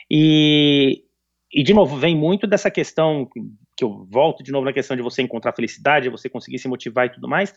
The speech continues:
mas veio também com um aspecto, é, interessante, talvez até linkado um pouco com, com rede social, sabe? Porque eu comecei, é,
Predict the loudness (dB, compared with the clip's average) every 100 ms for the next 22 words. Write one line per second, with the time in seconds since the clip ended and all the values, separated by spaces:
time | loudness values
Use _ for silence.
0 | -20 -14 -2 0 0 0 -2 -2 -4 -4
1 | -6 -8 -4 -4 -4 -2 2 2 0 -8
2 | -12 _ _ _ _ _ _ _ -6 -2
3 | -2 -2 0 0 0 0 0 0 -2 -2
4 | 2 2 2 -2 -8 -16 _ -8 -4 -2
5 | -2 -2 -2 -2 -6 -8 -8 -8 -8 -6
6 | -4 -2 -4 -8 -2 2 2 0 -2 -2
7 | -6 -4 -2 -4 _ -20 _ 2 2 2
8 | -4 -4 -4 0 2 2 0 -4 -6 -4
9 | 0 2 2 2 0